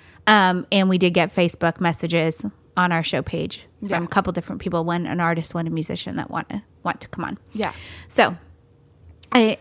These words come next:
Speaker 1: I'm, I'm kind of excited about that.
Speaker 2: Yeah.
Speaker 1: Yeah. People wanna be Fort Worth famous with us. <laughs>
Speaker 2: Speaking of that, it's Fort Worth's birthday today.
Speaker 1: It is. How old is Fort Worth?
Speaker 2: I don't know.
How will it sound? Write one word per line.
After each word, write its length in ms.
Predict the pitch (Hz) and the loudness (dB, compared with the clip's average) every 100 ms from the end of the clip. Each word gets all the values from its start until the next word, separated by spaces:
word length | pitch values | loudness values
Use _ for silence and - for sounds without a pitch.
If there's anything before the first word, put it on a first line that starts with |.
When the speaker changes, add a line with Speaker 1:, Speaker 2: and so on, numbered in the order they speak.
| _ | _
Speaker 1:
I'm, 300 | 190 190 185 - | 2 2 -2 -2
I'm 120 | 196 | 2
kind 160 | 233 | 4
of 80 | 285 | 6
excited 380 | 311 285 359 494 | 4 4 4 6
about 180 | 233 180 | 6 4
that. 220 | 170 156 - - _ _ _ _ _ _ _ | 2 0 -4 -20 _ _ _ _ _ _ _
Speaker 2:
Yeah. 180 | 151 196 - _ | -8 -8 -10 _
Speaker 1:
Yeah. 200 | - 254 - - | -4 -4 -4 -2
People 220 | 240 240 | 2 4
wanna 200 | 233 226 | 4 4
be 120 | 226 | 2
Fort 200 | - 220 | 0 0
Worth 180 | 220 208 | 0 0
famous 320 | 220 226 214 | 2 4 4
with 180 | 214 240 | 0 0
us. 280 | 156 - - _ - - - | -4 -4 -14 _ -20 -18 2
<laughs> 220 | 330 - 392 | 2 4 4
Speaker 2:
Speaking 320 | 285 339 311 | 4 4 4
of 80 | 240 | 4
that, 220 | 202 202 - | 2 0 -2
it's 140 | 262 | -6
Fort 180 | - - | -8 -4
Worth's 180 | 240 - | -4 -2
birthday 360 | 311 320 202 | -4 -2 -6
today. 400 | 180 180 175 190 - | -4 -2 -2 -4 -4
Speaker 1:
It 180 | - 392 | 2 4
is. 400 | 453 554 466 440 | 6 8 8 4
How 200 | - 381 | 4 4
old 180 | 349 392 | 4 4
is 140 | 403 | 4
Fort 220 | - 330 226 | 4 4 6
Worth? 420 | 226 202 - - - | 4 4 0 -14 -10
Speaker 2:
I 40 | |
don't 100 | 240 | -8
know. 200 | 185 190 | -6 -8